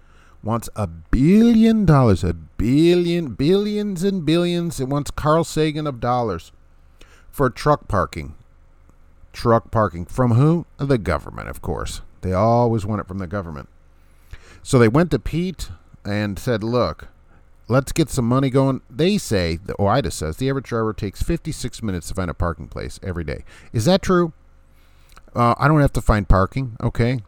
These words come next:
To be honest with you, I've solved that problem by not having to park at a truck stop. So does it take fifty-six minutes every day for you to actually find a parking place? They, and oida says, "Look, it's all over the country. It doesn't really matter where you are. Unless you're in podunk no place land, there's no parking anywhere."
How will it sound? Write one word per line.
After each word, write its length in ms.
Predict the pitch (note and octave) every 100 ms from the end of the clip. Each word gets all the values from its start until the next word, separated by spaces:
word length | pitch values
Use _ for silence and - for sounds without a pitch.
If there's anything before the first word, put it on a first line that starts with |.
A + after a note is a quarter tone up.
| -
To 100 | G2
be 140 | G2+
honest 240 | G2+ G#2
with 120 | A2 B2+
you, 140 | C3+
I've 100 | A#2
solved 320 | - G#2+ A2+
that 160 | G2+ G2
problem 360 | G#2+ F#2+ B2+ C#3+
by 240 | E2+ E2+
not 200 | E2+ F#2
having 200 | F#2+ F#2+
to 40 | F2+
park 260 | - G#2+
at 60 | F2+
a 60 | E2
truck 240 | C3 B2+
stop. 280 | - D#2+ D#2+ - - - - -
So 360 | - C3 A#2 G2+
does 320 | D2 F2+ C3
it 100 | E3+
take 220 | - E3+
fifty-six 640 | - F3 - F#3+ - F3 -
minutes 300 | D3+ C#3 -
every 240 | - C#3 C#3+
day 220 | A2+ G#2
for 140 | -
you 120 | G#2+ A#2
to 100 | -
actually 300 | G#2 - B2+
find 280 | - G2+
a 40 | F2
parking 400 | - G2+ - C2
place? 360 | - - - - _ -
They, 260 | F#2 C3
and 300 | D3 F#2+ G2+
oida 360 | G#2 A#2+ F3+ C#3
says, 200 | C3+ A#2
"Look, 160 | C#3+
it's 180 | B2 A2+
all 160 | C#3+ B2+
over 120 | G#2
the 100 | F2
country. 340 | - A2+ -
It 60 | E2
doesn't 200 | E2+ -
really 160 | G#2+ G2+
matter 240 | F2+ F2
where 100 | E2
you 160 | E2 G2
are. 260 | A2+ G#2 - - - - -
Unless 340 | - G#2+ G#2+ -
you're 140 | A2
in 100 | G#2
podunk 540 | F2 - G#2+ G2 G2+ -
no 160 | G2
place 340 | A2+ F#2+ D#2+ -
land, 300 | D#2+ E2 E2+
there's 240 | F2+ -
no 100 | F#2+
parking 460 | - G#2 G2+ - D#2+
anywhere." 340 | C#2 C2 B1